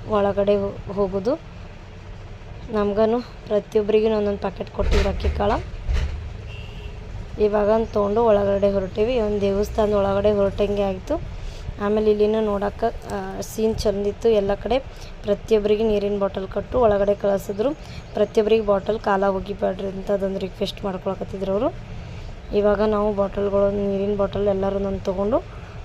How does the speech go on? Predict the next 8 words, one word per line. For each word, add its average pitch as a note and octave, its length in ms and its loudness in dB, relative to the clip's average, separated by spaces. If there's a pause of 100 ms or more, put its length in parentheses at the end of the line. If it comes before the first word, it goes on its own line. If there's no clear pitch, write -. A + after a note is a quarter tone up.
(140)
ಈಗ G#3 140 4 (360)
ಚೇರ್ G#3+ 300 4
ಕಡೆ G#3 200 4
ಹೊರಟೇವೆ G3 360 0
ನೋಡ್ರಿ. G3 320 0
ಇಲ್ಲೊಂದಿಷ್ಟು G#3 840 -2
ಫೋಟೋ G3+ 180 0
ತಕ್ಕೊಳ್ಳೋಂಥ G#3 540 4